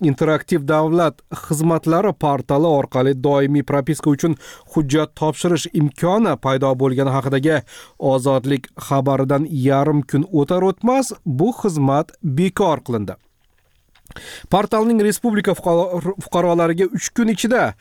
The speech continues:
Toshkent shahri va viloyatiga doimiy propiskani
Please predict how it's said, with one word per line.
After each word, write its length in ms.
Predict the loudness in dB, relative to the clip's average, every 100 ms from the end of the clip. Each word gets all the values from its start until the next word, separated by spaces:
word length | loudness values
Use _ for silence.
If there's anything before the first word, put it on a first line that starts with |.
| -20 -20 -6
Toshkent 560 | -2 -2 -4 -2 -2 -2
shahri 560 | -4 0 0 0 0
va 240 | 2 2 0 -8 -14 -2
viloyatiga 600 | 0 2 0 -2 0 0
doimiy 480 | 2 2 2 2 0 0
propiskani 600 | 0 0 0 -2 0 0